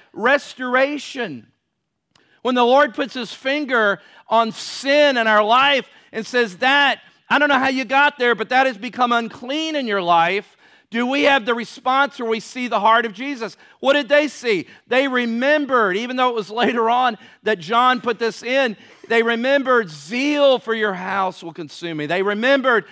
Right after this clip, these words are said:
that Jesus has a heart and a passion for his Father's house. Oh God, give me the heart of Jesus. Give me the heart and passion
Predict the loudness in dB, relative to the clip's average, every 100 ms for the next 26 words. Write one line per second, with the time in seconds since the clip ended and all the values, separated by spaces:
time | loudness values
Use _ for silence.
0 | -20 _ -4 -4 -4 -6 -6 -8 -4 -2
1 | 0 -2 -2 0 4 4 4 0 _ _
2 | _ 0 0 0 -4 -4 -2 0 -2 -6
3 | -6 -6 -8 _ _ -4 -2 -2 -2 2
4 | 2 0 -4 -6 2 4 6 4 4 4
5 | 2 -2 0 0 0 -4 -8 -16 _ 2
6 | 2 4 4 2 -2 -6 -6 -6 -8 -6
7 | -2 -2 0 2 4 4 4 0 -8 _
8 | -10 -10 -6 -4 -2 -2 -2 -6 -6 -6